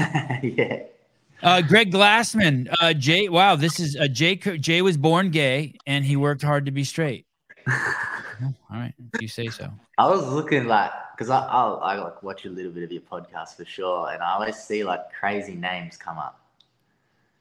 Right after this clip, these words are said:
Speaker 2: Like this guy's name, Barry McCockiner?
Speaker 1: <laughs> Yeah. That
Speaker 2: This guy's
Speaker 1: one,
Speaker 2: name?
Speaker 1: that one,
Speaker 2: Uh,
Speaker 1: that one's
Speaker 2: Eat-,
Speaker 1: com-,
Speaker 2: Eaton,
Speaker 1: yeah.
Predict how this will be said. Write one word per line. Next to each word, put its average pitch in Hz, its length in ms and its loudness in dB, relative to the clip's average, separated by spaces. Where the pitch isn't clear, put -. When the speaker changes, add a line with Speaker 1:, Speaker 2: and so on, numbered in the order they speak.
Speaker 2:
Like 110 180 -2
this 123 180 0
guy's 143 220 2
name, 151 260 2
Barry 110 300 0
McCockiner? 147 880 2
Speaker 1:
<laughs> - 280 2
Yeah. 135 360 0
That 214 560 0
Speaker 2:
This 113 120 -2
guy's 135 240 4
Speaker 1:
one, 147 280 0
Speaker 2:
name? 147 100 0
Speaker 1:
that 175 260 4
one, 156 220 4
Speaker 2:
Uh, 156 80 4
Speaker 1:
that 190 340 2
one's 180 180 -4
Speaker 2:
Eat-, 156 120 -4
Speaker 1:
com-, 131 280 -6
Speaker 2:
Eaton, 135 160 0
Speaker 1:
yeah. 117 240 -2